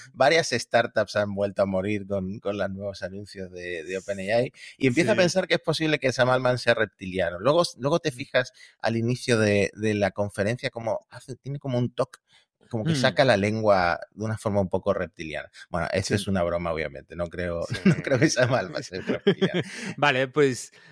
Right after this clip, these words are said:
Speaker 2: ha-, hay más novedades. Presentaron un, un nuevo modelo. Un pseudo nuevo modelo. Lo han llamado G P T cuatro Turbo, que esto es como, como, como un D L C, Matías, de, <laughs> del G P T cuatro,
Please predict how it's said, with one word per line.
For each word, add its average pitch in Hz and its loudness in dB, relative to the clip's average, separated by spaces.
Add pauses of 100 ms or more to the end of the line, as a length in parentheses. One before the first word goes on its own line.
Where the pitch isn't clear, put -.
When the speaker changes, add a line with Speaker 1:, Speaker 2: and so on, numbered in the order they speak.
Speaker 2:
ha-, 151 0
hay 185 4
más 190 2
novedades. 143 4 (160)
Presentaron 120 -8
un, 156 -6
un 156 -8
nuevo 175 0
modelo. 131 -2 (500)
Un 190 -4
pseudo 147 4
nuevo 143 4
modelo. 90 0
Lo 101 0
han 120 -2
llamado 131 2
G 131 -2
P 123 -6
T 117 -4
cuatro 117 -2
Turbo, 147 -2 (400)
que 120 -2
esto 139 2
es 135 2
como, 104 -2
como, 110 -6
como 123 2
un 143 2
D 165 4
L 185 6
C, 113 0
Matías, 98 -8
de, 92 -6
<laughs> - -6
del 120 0 (100)
G - -8
P 127 -4
T - -6
cuatro, 131 0